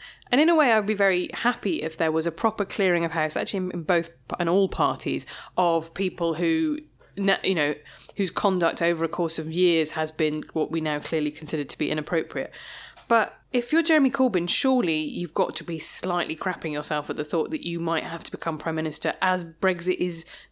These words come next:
just about to finish, but not quite finished, and therefore you're gonna have to own that whole great big mess. I mean, I know everyone in politics obviously will say they want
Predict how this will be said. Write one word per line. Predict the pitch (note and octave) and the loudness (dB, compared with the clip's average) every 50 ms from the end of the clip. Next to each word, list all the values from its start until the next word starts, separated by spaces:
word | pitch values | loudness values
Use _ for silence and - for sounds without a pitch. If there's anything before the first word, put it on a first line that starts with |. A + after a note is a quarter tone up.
| _ - F#3 - | _ -18 -14 -8
just | - - A#3+ B3 B3+ - - C4+ | -2 2 2 2 2 0 -2 -2
about | A#3 B3+ B3 A#3+ A3+ | 0 2 2 2 2
to | - A3+ | 0 -2
finish, | - B3 A#3+ B3+ B3+ B3+ | 0 2 2 2 2 2
but | - - A#3 - | 2 0 0 2
not | A3+ A#3 - - | 2 0 0 -2
quite | - - - G#3 G#3 - | -2 0 2 2 2 2
finished, | - B3 B3+ B3+ A#3 - | 2 2 2 2 2 2
and | G#3+ G#3+ G#3+ | 2 2 2
therefore | G#3+ G#3+ G#3 - - G3+ G3 F#3+ F3 - | 2 2 2 2 2 4 4 4 4 4
you're | - G3 G3+ | 2 2 2
gonna | F3+ F#3+ F#3+ | 2 2 0
have | F3+ E3+ | 0 0
to | - - - - | -2 0 2 4
own | F#3 F#3 F#3 F#3 F3+ | 4 4 4 4 2
that | F3+ E3+ - | 2 2 0
whole | - - - F#3+ F3+ F#3 F#3 | 0 0 2 2 4 2 2
great | F#3 F3 E3 F3 F3+ A#2+ | 2 2 2 2 2 0
big | E3+ E3+ D#3 | -2 -2 -2
mess. | D#3 D3+ D#3 F3+ F#3 - - - - - - - - - - - - - | -2 -2 -2 -2 -4 -6 -12 -16 -18 -20 -20 -20 -20 -20 -20 -10 -4 0
I | |
mean, | A3 A3 A3 | 2 2 4
I | A3+ A#3 | 4 4
know | B3 C4 B3 | 4 4 4
everyone | A3 A3 G3+ G3 F#3+ F3 E3 E3 E3 D3+ - - | 4 4 4 2 2 2 2 0 -2 -2 -2 -2
in | F3 F3 | -2 -2
politics | - F#3 F3 E3+ D#3+ - - - - F3+ | 0 2 2 2 0 0 -4 -4 -4 -4
obviously | E3 E3 D#3+ - E3+ E3+ E3 E3 - - | -4 -4 -2 -2 -2 -4 -4 -6 -8 -6
will | E3 E3 D#3 D3+ | -4 -4 -4 -4
say | D3+ - - E3+ D#3 D#3 | -6 -4 -2 0 0 0
they | D3 C#3 C#3 | 0 0 0
want | D3+ D#3 C#3 G2+ - | 0 -2 -2 -4 -6